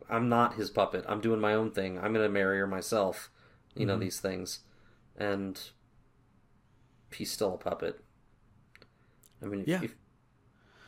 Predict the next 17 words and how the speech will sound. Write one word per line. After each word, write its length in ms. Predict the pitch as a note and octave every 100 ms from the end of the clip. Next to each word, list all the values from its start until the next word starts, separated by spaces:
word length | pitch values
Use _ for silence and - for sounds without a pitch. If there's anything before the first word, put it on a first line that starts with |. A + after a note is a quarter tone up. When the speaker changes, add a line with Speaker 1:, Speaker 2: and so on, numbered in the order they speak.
| - - - - _ -
Speaker 1:
if 160 | C3
you 80 | C#3+
believe 300 | C#3+ C#3+ E3+
Speaker 2:
And 60 | C#3+
that's 120 | C#3+
Speaker 1:
that, 40 | C#3
if 120 | C#3
you 60 | C#3+
believe 360 | D3 F3 D#3+
that 280 | C3 B2+ -
the 100 | A#2+
Dusky 320 | B2 A#2 -
Woman 260 | A2+ A#2 G#2+
is 100 | G2+
being 500 | G#2 G#2+ G#2 G2+ G2 - - - - - - _ _ -
skin 280 | - A#2+ A2+
changed 580 | G#2+ F#2+ F#2 - -